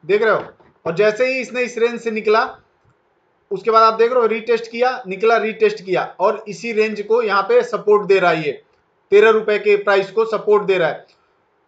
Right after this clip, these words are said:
तो यहाँ से लगता है यस बैंक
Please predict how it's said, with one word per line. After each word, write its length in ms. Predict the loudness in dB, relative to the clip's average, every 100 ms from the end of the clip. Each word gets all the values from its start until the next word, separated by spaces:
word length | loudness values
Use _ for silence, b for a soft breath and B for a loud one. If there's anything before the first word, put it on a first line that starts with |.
| -2
तो 380 | 0 2 0 -4 -18 _ _ _ _ -10
यहाँ 220 | -2 -2
से 300 | 2 4 4
लगता 340 | 2 0 0 2
है 180 | 2
यस 120 | 2 0
बैंक 340 | -4 -6